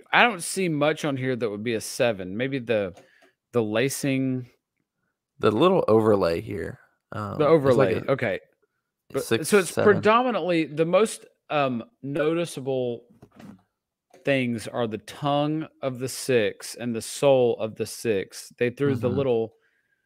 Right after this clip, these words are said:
Speaker 1: whatever, graffiti looking thing of the eight on there, and then, <laughs> I don't know. This is horrible.
Speaker 2: Yeah, the
Speaker 1: I mean, maybe put some straps on it. Maybe that would save it.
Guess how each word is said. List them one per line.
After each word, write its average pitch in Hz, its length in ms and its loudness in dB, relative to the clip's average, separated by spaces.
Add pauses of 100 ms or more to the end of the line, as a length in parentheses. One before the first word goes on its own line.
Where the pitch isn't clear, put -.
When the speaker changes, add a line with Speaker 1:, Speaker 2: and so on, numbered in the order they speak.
(240)
Speaker 1:
whatever, 127 340 2
graffiti 151 640 0
looking 143 340 -2
thing 139 200 0
of 113 140 -4
the 127 120 -2 (120)
eight 123 480 0 (260)
on 123 180 -2
there, 104 440 -4 (260)
and 131 240 -2
then, 131 180 0 (400)
<laughs> - 400 -12
I 139 180 6
don't 120 280 -2
know. 104 340 -4
This 123 240 -4
is 110 140 -12
horrible. 92 600 -4 (280)
Speaker 2:
Yeah, 92 360 -8 (100)
the - 240 0 (480)
Speaker 1:
I 143 60 0
mean, 165 160 0
maybe 214 240 4
put 208 200 2
some 180 160 -4
straps 156 480 4
on 196 160 2
it. 214 220 -6 (220)
Maybe 156 300 0
that 165 120 0
would 165 100 -4
save 175 280 2
it. 156 160 4